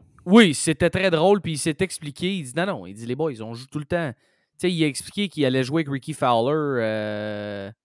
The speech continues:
Euh, en, à Jupe, souvent, c'est là qu'il a parlé de Potter. Tu sais, les gars jouent ensemble assez régulièrement. Les gars se connaissent très bien. C'est une joke, ils disent, « On se l'a très bien, on s'est agacé tout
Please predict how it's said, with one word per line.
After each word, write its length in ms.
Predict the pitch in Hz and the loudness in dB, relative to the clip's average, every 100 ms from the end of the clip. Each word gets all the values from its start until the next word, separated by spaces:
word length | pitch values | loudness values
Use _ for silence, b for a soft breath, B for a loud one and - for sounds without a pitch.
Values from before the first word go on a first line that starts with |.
| _ _ _ _ _ - | _ _ _ _ _ -12
Euh, 640 | 101 98 95 85 87 101 | -10 -8 -8 -10 -10 -10
en, 220 | 104 113 113 | -6 -6 -4
à 160 | 120 120 | -4 -4
Jupe, 320 | 123 165 - | 0 0 0
souvent, 360 | - 123 139 147 | -8 -4 -2 -2
c'est 120 | 123 | -2
là 100 | 131 | 0
qu'il 80 | 147 | 0
a 40 | |
parlé 220 | 117 131 | 2 0
de 40 | 131 | 0
Potter. 220 | 120 156 | -2 -2
Tu 60 | |
sais, 100 | 147 | -2
les 140 | 196 156 | 2 4
gars 100 | 185 | 2
jouent 260 | 127 143 | 0 0
ensemble 460 | 139 113 127 139 135 | 2 0 -2 -4 -4
assez 200 | 110 143 | -6 -4
régulièrement. 540 | 127 120 110 110 101 139 | -6 -6 -6 -6 -4 -4
Les 120 | 127 | -2
gars 80 | 151 | -4
se 80 | - | -2
connaissent 360 | 123 120 135 | -2 -2 -8
très 260 | - 110 92 | -6 -8 -8
bien. 240 | 101 127 123 | -8 -10 -10
C'est 200 | - 123 | -4 -4
une 160 | 110 | -4
joke, 360 | 107 113 127 - | -4 -2 -2 -6
ils 40 | |
disent, « 80 | 101 | -6
On 100 | 110 | -6
se 120 | 104 113 | -4 -4
l'a 200 | 110 110 | -4 -4
très 260 | 117 113 | -2 -2
bien, 200 | 98 120 | -2 -4
on 60 | 127 | -4
s'est 200 | - 113 | -4 -4
agacé 360 | 110 107 104 123 | -4 -6 -8 -12
tout 140 | 117 | -12